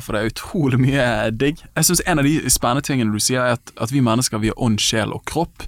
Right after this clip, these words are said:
Eh, og det kan være at det høres litt sånn teknisk ut for folk som ikke kjente det, men, eh, men at det,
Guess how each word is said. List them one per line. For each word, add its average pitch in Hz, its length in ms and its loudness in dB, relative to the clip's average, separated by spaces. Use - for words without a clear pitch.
Eh, 104 240 0
og 110 160 0
det 143 80 -2
kan 135 80 0
være 127 80 2
at - 80 0
det 107 80 -2
høres 113 160 -2
litt 117 80 -2
sånn 117 80 0
teknisk - 480 -6
ut 110 80 -8
for - 160 -8
folk - 80 -6
som 113 100 -4
ikke 113 140 -6
kjente 117 320 -2
det, 127 140 0
men, 123 160 2
eh, 98 440 -4
men 120 400 4
at - 80 -20
det, 117 140 0